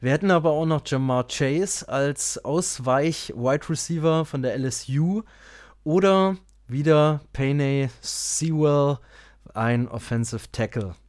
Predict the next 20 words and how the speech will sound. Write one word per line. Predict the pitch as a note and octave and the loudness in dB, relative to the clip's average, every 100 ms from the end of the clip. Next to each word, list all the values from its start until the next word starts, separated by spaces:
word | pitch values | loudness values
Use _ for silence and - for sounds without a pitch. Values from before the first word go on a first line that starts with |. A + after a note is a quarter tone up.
| _ _ _ _ _ _ _ _ - - | _ _ _ _ _ _ _ _ -20 -10
Müssen | C3+ D#3 F3+ | -6 -2 2
wir | |
mal | E3 | 2
gucken, | C#3+ F#3 E3+ D#3 | 2 -4 -4 -4
wie | D3+ | -4
sich's | D3+ - | -6 -8
verhält. | C#3 C3 D#3 F3 - - - - - | -6 -4 -4 -6 -10 -20 -20 -12 0
Aber | B2 C3 C3 C3 | 2 2 0 0
ich | A#2+ | -4
denke | - B2+ B2 | -4 -4 -2
mal, | A#2+ A2+ A#2 A#2+ | -2 0 2 0
dass | A#2 A2+ - - | 0 -4 -6 -8
mein | G#2 A2 A#2 A#2 A#2 | -4 -2 0 0 -2
zweites | - G#2+ A2 A#2 A2+ - | -4 -4 -4 -4 -6 -8
Herzensteam | A#2+ A2+ - A#2 - - - B2 B2 B2 - - - - _ | -6 -6 -4 -6 -6 -8 -4 -2 0 -2 -6 -18 -20 -20 _
einen | G#2 A#2 A#2 A2+ G2+ | -4 -2 0 -2 -2
Wide | G#2+ - | -6 -4
Receiver | A#2+ B2 A2 G2 | -6 -6 -6 -6
holen | A2 A2 A2 G2+ | -4 -4 -4 -6
wird | A2 A#2+ - - | -4 -6 -6 -16